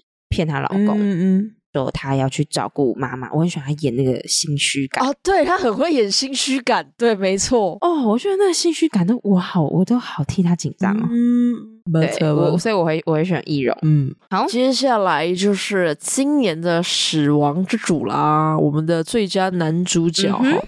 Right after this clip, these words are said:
Speaker 2: 这边麻烦E C。
Speaker 1: 没问题。那我们今年戏剧节目男主角奖入围的有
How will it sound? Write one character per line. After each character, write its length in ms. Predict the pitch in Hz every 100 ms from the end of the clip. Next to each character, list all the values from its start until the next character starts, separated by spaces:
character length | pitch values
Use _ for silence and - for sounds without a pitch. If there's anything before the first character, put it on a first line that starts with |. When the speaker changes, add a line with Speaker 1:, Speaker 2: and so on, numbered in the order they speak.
| -
Speaker 2:
这 80 |
边 100 | 175
麻 160 | 175 156
烦 240 | 147 147
E 140 | 147 156
C。 380 | - 151 147 160 _
Speaker 1:
没 160 | - 180
问 320 | 175 190 175
题。 300 | - - 50 -
那 100 | 175
我 40 |
们 180 | 156 160
今 320 | - 262 285
年 360 | 262 185 170 180
戏 260 | - 196
剧 480 | 175 185 180 165 -
节 280 | - 170 151
目 220 | 175 208
男 200 | 151 151
主 100 | 156
角 160 | 156 151
奖 160 | 156 -
入 140 | 160
围 120 | 151 139
的 100 |
有 100 | 139